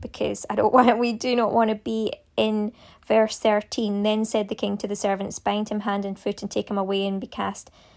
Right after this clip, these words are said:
and cast him into utter darkness. There shall be weeping and gnashing of teeth.'" So again, I would say be very careful. Don't be sent into getting too embroiled in that post over there on Ascension, because you don't want you being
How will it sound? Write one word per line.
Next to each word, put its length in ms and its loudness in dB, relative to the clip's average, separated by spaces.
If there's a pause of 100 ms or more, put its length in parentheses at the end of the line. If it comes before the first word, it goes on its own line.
(280)
and 180 -2
cast 380 -4
him 200 0
into 240 -4 (200)
utter 240 -2
darkness. 500 -2
There 180 0
shall 160 -4
be 100 -2
weeping 320 -6
and 80 -4
gnashing 340 -6
of 140 -12
teeth.'" 240 -6
So 220 -6 (400)
again, 400 6
I 80 4
would 100 2
say 380 4 (1040)
be 140 6
very 280 6
careful. 800 2
Don't 480 0
be 400 0 (480)
sent 440 4
into 460 2
getting 300 0
too 180 0
embroiled 720 2
in 180 0
that 240 0
post 360 0
over 180 4
there 200 4
on 120 4
Ascension, 640 2
because 280 -4
you 80 -16
don't 180 0
want 140 0
you 60 -6
being 300 -4